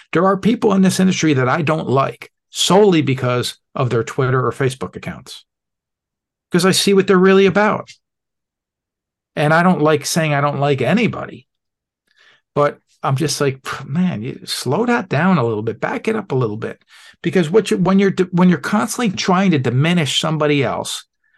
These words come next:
it's like you're trying to step on them to raise yourself. Why? Well, instead of, you see somebody doing something wrong and looking like idiots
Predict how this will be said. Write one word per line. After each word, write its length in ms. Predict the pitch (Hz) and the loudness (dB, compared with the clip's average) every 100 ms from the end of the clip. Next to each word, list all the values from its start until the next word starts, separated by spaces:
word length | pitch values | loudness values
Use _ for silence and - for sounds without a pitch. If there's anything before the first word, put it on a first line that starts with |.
| _ _ _ _ _ _ _ | _ _ _ _ _ _ _
it's 180 | - 135 | -6 -2
like 160 | 185 - | -2 0
you're 100 | 143 | -2
trying 300 | - 180 175 | -2 0 0
to 60 | |
step 440 | 143 - - 202 196 | -2 -2 0 0 0
on 180 | 180 165 | 0 0
them 440 | 147 139 147 185 - | 0 -2 -4 -8 -4
to 120 | 147 | 0
raise 300 | 135 139 123 | 2 2 0
yourself. 640 | 104 - 120 - - - _ _ _ _ _ _ | -4 -8 -8 -8 -14 -20 _ _ _ _ _ _
Why? 500 | 127 180 143 78 - _ _ _ _ _ _ _ 107 | -2 0 -2 -6 -18 _ _ _ _ _ _ _ _
Well, 200 | - 131 | -4 -2
instead 480 | 151 143 - - 202 | 0 -2 -4 -2 -2
of, 160 | 220 - | -2 -4
you 160 | 156 | -2
see 200 | 208 - | -2 -2
somebody 400 | 196 - 190 175 | -4 0 0 0
doing 220 | 151 160 143 | 0 0 -2
something 520 | - 139 131 127 - - _ _ - - | -2 -4 -2 -4 -6 -16 _ _ -20 -6
wrong 500 | 123 131 135 151 175 _ _ _ _ _ - | 0 2 0 -2 -8 _ _ _ _ _ -6
and 220 | 123 120 | -4 0
looking 280 | 143 147 151 | -2 0 -2
like 280 | 127 120 - | -2 -4 -6
idiots 580 | 127 127 156 151 - | -4 -2 0 -2 -6